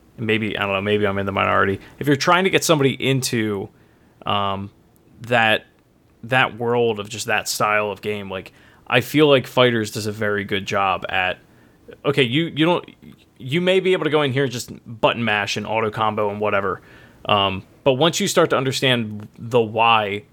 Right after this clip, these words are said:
of, like, and, and the when of when to use those moves, um, that's when you really start to pick up on,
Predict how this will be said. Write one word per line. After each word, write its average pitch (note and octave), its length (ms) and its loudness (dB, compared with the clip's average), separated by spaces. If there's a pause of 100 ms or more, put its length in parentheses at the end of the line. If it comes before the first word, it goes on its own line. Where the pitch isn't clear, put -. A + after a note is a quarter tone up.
(360)
of, A2 200 -6 (340)
like, A2 240 -6
and, C3 200 2
and B2+ 160 2
the A#2+ 60 6
when B2+ 300 2
of A2 180 0
when A#2+ 200 0
to A#2 60 -4
use A2+ 260 -6
those G#2+ 180 -4
moves, G#2 400 -8 (460)
um, G2 420 2 (920)
that's C3+ 240 0
when B2+ 160 0
you A2+ 160 -4
really A2 240 -2
start A2+ 240 -2
to G2+ 200 -4
pick - 220 -4
up A2+ 180 0
on, G#2 360 -4